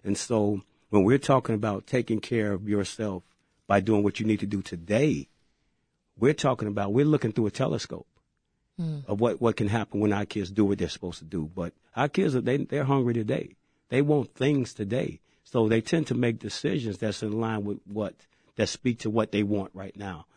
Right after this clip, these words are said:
Speaker 1: So it gives us an opportunity to kinda just speak over their life and, and impart into them that
Speaker 2: Yeah.
Speaker 1: this is what needs to happen.
Speaker 2: I know that we've got the sports going on here. We've got, uh, the tutoring and helping them, you know, with academic support. But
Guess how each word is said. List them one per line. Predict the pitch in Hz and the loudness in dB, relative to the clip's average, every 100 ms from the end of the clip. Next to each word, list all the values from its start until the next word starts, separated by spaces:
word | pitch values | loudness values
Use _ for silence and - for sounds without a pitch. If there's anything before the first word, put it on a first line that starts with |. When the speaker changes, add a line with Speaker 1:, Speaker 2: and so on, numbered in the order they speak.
| _ _ | _ _
Speaker 1:
So | - 127 | 2 2
it | 156 | 4
gives | 170 143 | 2 2
us | 131 120 | -2 -2
an | 120 | -4
opportunity | 110 - 120 110 | -4 -6 0 0
to | 104 | -2
kinda | 120 101 98 _ _ _ | -6 -6 -10 _ _ _
just | - 110 | -10 -10
speak | - 123 110 | -4 -2 0
over | 110 104 | 0 0
their | 101 | -2
life | 101 98 104 104 | -2 -6 -8 -16
and, | 104 _ _ _ _ _ _ | -18 _ _ _ _ _ _
and | 90 90 - _ _ _ - | -8 -8 -10 _ _ _ -2
impart | 110 - 143 120 113 | -2 0 2 2 2
into | 107 101 - | -4 -4 -4
them | 104 107 98 | -2 0 0
that | 98 92 - - _ _ - | -4 -8 -12 -20 _ _ -4
Speaker 2:
Yeah. | 165 117 | -2 2
Speaker 1:
this | 123 120 | 2 2
is | 107 | 0
what | 113 104 | -2 0
needs | 98 - | -2 -2
to | 92 | -10
happen. | 90 92 - - - | -16 -16 -16 -16 -2
Speaker 2:
I | 175 | 2
know | 180 | 2
that | 170 156 | 2 2
we've | 160 147 | 0 -2
got | 147 | -2
the | 143 | -2
sports | - - 180 175 | -4 2 2 2
going | 175 165 160 | 0 2 2
on | 156 160 | 2 2
here. | 165 156 | 2 2
We've | 151 139 | 0 0
got, | 139 127 - - - _ | -2 -2 -8 -20 -20 _
uh, | 143 - | -8 -4
the | 143 | -4
tutoring | - 220 202 190 170 | -2 2 4 4 4
and | 147 | 2
helping | 165 165 160 | 0 0 0
them, | 151 151 143 | 0 -2 -2
you | 151 | -4
know, | 131 | -2
with | 139 - - | -6 -8 -4
academic | 170 - 160 185 180 | -4 0 2 2 2
support. | - 160 151 143 | -2 -4 -2 0
But | 147 | -2